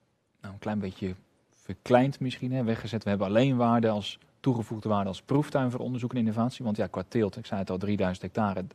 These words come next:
stellen we niet zoveel meer voor. Maar, nou, het merendeel van de mensen wat, eh, met ons meedacht en meeluisterde, had toch, nou, vond dat we er onszelf nou toch tekort mee deden. Dus die zei, eh, "Ja, proeftuin, zeker, hartstikke goed, ga daarmee door, hè."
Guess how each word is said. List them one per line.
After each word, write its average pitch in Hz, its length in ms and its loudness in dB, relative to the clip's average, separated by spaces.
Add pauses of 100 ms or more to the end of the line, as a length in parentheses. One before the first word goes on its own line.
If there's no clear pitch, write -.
stellen 101 260 -6
we 95 60 -2
niet 101 160 4
zoveel 117 340 2
meer 123 160 0
voor. 131 260 0 (760)
Maar, 120 160 8 (160)
nou, 120 180 4
het - 120 -4
merendeel 135 480 8
van 123 100 2
de 127 60 4
mensen 123 640 6
wat, 117 320 2
eh, 113 80 4
met 110 180 4
ons 107 140 2
meedacht 120 460 6
en 110 80 0
meeluisterde, 120 580 6
had 104 200 0
toch, 113 300 4 (160)
nou, 104 200 -2
vond 127 180 -2
dat 117 140 4
we 123 80 -4
er 127 60 4
onszelf 123 360 4
nou 117 120 4
toch - 160 -2
tekort 127 300 4
mee 107 120 2
deden. 95 300 2
Dus 117 140 0
die 110 100 -4
zei, 107 260 4
eh, 101 220 2
"Ja, 120 320 8 (360)
proeftuin, 139 500 4
zeker, 127 420 6 (120)
hartstikke 110 460 -2
goed, 147 220 2
ga 101 200 0
daarmee 95 260 0
door, 139 260 8
hè." 151 120 4